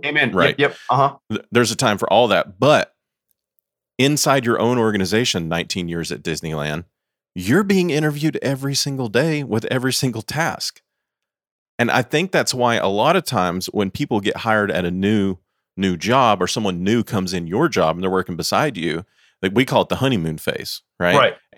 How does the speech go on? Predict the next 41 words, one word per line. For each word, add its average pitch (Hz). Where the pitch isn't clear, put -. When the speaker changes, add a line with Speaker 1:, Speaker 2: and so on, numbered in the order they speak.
Speaker 2:
And 104
the 98
honeymoon 131
thing 101
goes 90
both 85
ways. -
You 110
think 104
your 95
new 92
job 85
is 82
the 87
greatest 85
thing 80
ever, 107
and 90
your 98
employer 90
thinks 90
they've 123
just 113
hired 90
the 92
greatest 87
employee 92
ever. -
But 95
after 90
three 98
or 90
four 87
months, 107
now 98
they 104
know 95
how 90
you 85
really 101
are. 87